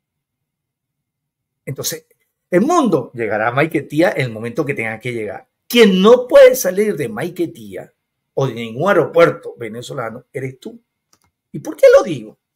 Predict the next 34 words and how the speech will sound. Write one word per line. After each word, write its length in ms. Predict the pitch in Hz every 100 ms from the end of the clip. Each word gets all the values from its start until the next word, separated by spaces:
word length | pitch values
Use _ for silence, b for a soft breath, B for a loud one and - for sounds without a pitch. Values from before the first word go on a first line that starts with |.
| _
Diosdado? 520 | 120 113 101 - - _ _ _
¿Por 140 | 180 370
qué 100 | 392
lo 140 | 330
digo? 300 | 123 110 - _ _ _ _ _ _ -
Porque 220 | - -
resulta 640 | 320 - 302 262 269 247
que 200 | 208 180
quien 300 | 175 160 135
tiene 540 | - 247 277 285 285 -
una 360 | 233 233 233 220
orden, 640 | 175 120 117 151 240 - _ _ _ -
un 180 | 170
precio 300 | 180 220 -
sobre 280 | 135 165 208
su 160 | 196 208
cabeza, 580 | 214 165 147 160 165 -
eres 320 | 156 180 -
tú. 240 | 240 254 - _ _ -
Y 80 |
aquí 160 | 139 151
está. 240 | - - _
Y 120 | - 127
te 80 |
lo 80 | 147
voy 100 | 147
a 60 | 175
colocar 320 | 196 - 165
en 100 | 190
pantalla. 420 | 202 190 - - - _ _ _ _ _ _ _ _ _ _
Aquí 160 | - 220
está. 320 | - - 208 _ _ _ _ _ -
Hay 220 | 170 190
dos 520 | 180 226 - -